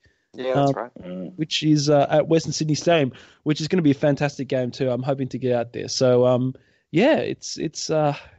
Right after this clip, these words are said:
Speaker 2: geez, it's, it's, it's getting close.
Speaker 3: Does anyone know what the, if, what the Kiwi, if, if the Kiwis got another test after ours?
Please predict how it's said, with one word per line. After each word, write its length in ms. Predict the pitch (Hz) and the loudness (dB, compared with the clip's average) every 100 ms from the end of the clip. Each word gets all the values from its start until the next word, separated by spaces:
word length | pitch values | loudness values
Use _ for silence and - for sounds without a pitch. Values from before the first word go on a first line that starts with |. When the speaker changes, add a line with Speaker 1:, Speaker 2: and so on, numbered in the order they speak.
| - | -16
Speaker 2:
geez, 280 | - 190 | -10 -8
it's, 140 | 147 - | -8 -6
it's, 260 | 147 - - | -6 -6 -6
it's 200 | 147 - | -6 -4
getting 260 | 165 160 | -4 -2
close. 480 | 147 165 180 - - _ _ _ _ _ _ _ _ _ | -2 0 -2 -4 -12 _ _ _ _ _ _ _ _ _
Speaker 3:
Does 140 | 127 147 | -4 -2
anyone 240 | 226 233 | -2 -2
know 140 | 175 | -2
what 180 | 131 117 | -4 -4
the, 180 | 104 76 | -6 -6
if, 200 | - - - _ - - | -6 -10 -12 _ -20 -10
what 160 | 101 | -10
the 60 | 101 | -10
Kiwi, 360 | - 107 104 92 - | -10 -6 -4 -6 -8
if, 140 | - - - _ - | -10 -10 -16 _ -12
if 180 | - - | -10 -8
the 80 | |
Kiwis 400 | 101 107 107 107 | -4 0 2 0
got 140 | - 87 | -2 -4
another 260 | 92 82 | -4 -6
test 300 | 87 90 80 | -6 -6 -4
after 320 | 85 78 82 69 | -4 -4 -6 -4
ours? 360 | 64 180 - | -6 -8 -12